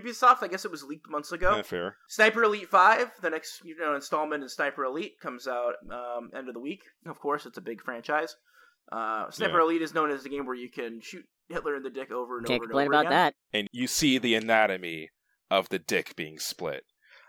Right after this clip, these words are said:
Speaker 2: Uh, <laughs> like, the game really likes to show you, like, the actual anatomy of, like, how people die. And it's one of those things where it's really cool and also extremely uncomfortable.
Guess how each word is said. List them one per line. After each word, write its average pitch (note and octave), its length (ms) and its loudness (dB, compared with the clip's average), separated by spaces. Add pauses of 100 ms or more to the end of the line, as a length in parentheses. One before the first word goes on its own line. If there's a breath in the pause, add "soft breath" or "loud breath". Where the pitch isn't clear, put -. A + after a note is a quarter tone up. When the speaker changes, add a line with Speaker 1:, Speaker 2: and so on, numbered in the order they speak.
(100)
Speaker 2:
Uh, D#2 140 2
<laughs> - 1600 2
like, A#2+ 160 6
the B2 80 0
game C#3+ 280 2
really C3 300 2
likes A2 220 4
to A#2+ 80 -4
show A#2 200 2
you, G#2 140 0
like, F#2+ 160 2
the G#2 140 -2
actual G2 440 0
anatomy F2+ 480 -2
of, E2+ 220 -4
like, F2 240 -4 (120)
how F2+ 520 2 (100)
people F2+ 360 -6
die. E2+ 460 2 (320 loud breath)
And C#3+ 140 6
it's C#3+ 180 0
one D3+ 160 4
of F#3 60 2
those F3 220 4
things D3 220 -4
where A#2 100 2
it's G#2 120 -2
really A#2+ 320 0
cool A#2+ 260 -4
and A2+ 80 0
also G#2+ 280 4
extremely A2 720 -4
uncomfortable. E2+ 720 -6